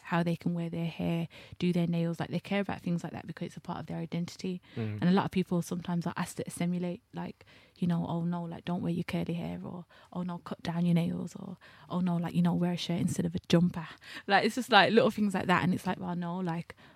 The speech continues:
Speaker 1: I'm not gonna do that because that's not me." Do you know what I mean? And I think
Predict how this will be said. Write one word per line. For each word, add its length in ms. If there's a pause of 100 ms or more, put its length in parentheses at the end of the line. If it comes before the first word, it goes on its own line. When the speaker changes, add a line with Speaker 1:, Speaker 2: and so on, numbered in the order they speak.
(120)
Speaker 1:
I'm 100
not 140
gonna 160
do 220
that 240
because 360
that's 240
not 160
me." 360
Do 100
you 60
know 20
what 60
I 20
mean? 180
And 140
I 40
think 280